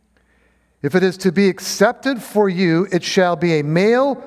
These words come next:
without blemish." We're talking about the sacrifice that were offered. "Or bulls or the sheep of the goats. You shall not offer anything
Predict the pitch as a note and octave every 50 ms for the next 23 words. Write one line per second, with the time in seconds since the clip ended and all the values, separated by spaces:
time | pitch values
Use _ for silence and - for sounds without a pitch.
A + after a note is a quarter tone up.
0 | - - - E3 D#3+ - F3+ E3+ F3 F#3 F3+ - F#3 G3 F3 C#3 G#2+ - - D3+
1 | B2+ - E3+ E3+ - F3 D#3+ D#3+ D#3 - C#3 - - F3+ F3 F#3 F#3 F3+ - -
2 | F3+ F3 - - E3 D#3 D#3+ D3 C3+ B2+ - - F#2 E2+ - - _ _ _ _
3 | _ _ _ _ _ _ _ _ _ _ - F3+ D#3+ - D#3+ F3 F#3 G#3 A#3+ C4
4 | C#4 C#4 - - - - - - F3+ F3+ D#3 D3+ - - - - A3 B3 C4+ C4
5 | - - - - - - _ _ _ _ - F#3 F#3 F#3 E3 F#3+ E3+ C3 G#2 -
6 | - - - - - _ _ - - _ _ D#3+ D3+ - F3+ E3+ E3 F#3 G3+ A#3+
7 | B3+ - - F#3+ G#3 G3 - F#3+ G3+ G3+ F#3+ G#3 B3 B3+ - - A3 G#3+ G#3+ G#3+
8 | G#3